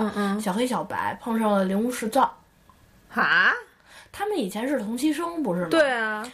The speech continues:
Speaker 2: 然后呢，铃木石造特别变态啊，我当时就在
Speaker 1: 哦，这个，这个好像跟漫画就连上了，这，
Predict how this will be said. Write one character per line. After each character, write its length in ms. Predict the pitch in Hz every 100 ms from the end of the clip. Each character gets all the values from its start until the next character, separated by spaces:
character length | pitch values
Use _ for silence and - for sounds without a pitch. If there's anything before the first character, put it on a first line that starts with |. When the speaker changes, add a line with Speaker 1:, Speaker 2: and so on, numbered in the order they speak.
| -
Speaker 2:
然 140 | 202
后 340 | 226 277 262 247
呢， 240 | 196 185
铃 140 | 190 220
木 100 | 254
石 140 | 247
造 120 | 233 233
特 120 | 226
别 140 | 208
变 260 | 185 185 180
态 220 | 196 220 -
啊， 320 | 285 294 277
我 180 | 233 247 - _ _ - -
当 140 | - 415
时 180 | 392 381
就 140 | 427
在 60 | 403
Speaker 1:
哦， 40 | 508 605
这 60 |
个， 100 | 311 226
这 180 | -
个 120 | - 320
好 140 | 202
像 200 | 208 208
跟 100 | 220
漫 220 | 220 214
画 200 | 240 208 202
就 140 | 196
连 280 | 190 160 202
上 160 | 202
了， 320 | 185 170 160 220
这， 100 | -